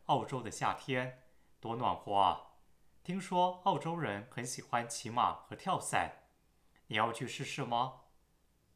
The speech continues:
小江，骑马可以，跳伞我可不敢，我怕高，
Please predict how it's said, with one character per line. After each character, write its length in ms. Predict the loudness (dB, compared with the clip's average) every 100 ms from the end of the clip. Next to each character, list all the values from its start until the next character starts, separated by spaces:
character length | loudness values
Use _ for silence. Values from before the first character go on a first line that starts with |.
| _ _ _
小 180 | -8
江， 400 | -2 6 6 6 -2 -20 -20 _ _ _ _
骑 180 | -6 2
马 220 | 6 6
可 180 | 4 -2
以， 320 | -2 -4 -8 _ _ _ -8
跳 240 | 2 2
伞 440 | 4 4 4 2 -16 -10
我 120 | -6
可 140 | -4 -4
不 120 | -4
敢， 440 | 0 0 0 -12 -20 _ _ _ -20
我 120 | -12
怕 200 | -2 0
高， 480 | 4 2 2 -4